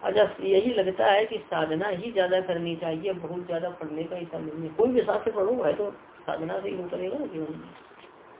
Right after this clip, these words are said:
ऐसा आगे देखो, आगे कहाँ गया? पंचमी स्थिति है,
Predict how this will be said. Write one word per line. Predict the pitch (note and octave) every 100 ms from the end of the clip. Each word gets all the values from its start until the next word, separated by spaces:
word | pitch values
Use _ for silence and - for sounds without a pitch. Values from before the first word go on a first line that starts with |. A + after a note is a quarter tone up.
| - D#3+
ऐसा | D#3 - - - - - - - - -
आगे | F3+ F#3+
देखो, | F#3 E3 E3
आगे | D3+ D3+ -
कहाँ | E3 E3
गया? | E3 E3+ C4 B3 - - - - - - - - - - - - E3
पंचमी | D#3+ - F3+ F#3 A#3
स्थिति | A#3 A#3 - - G3 A3+ - D#4
है, | F3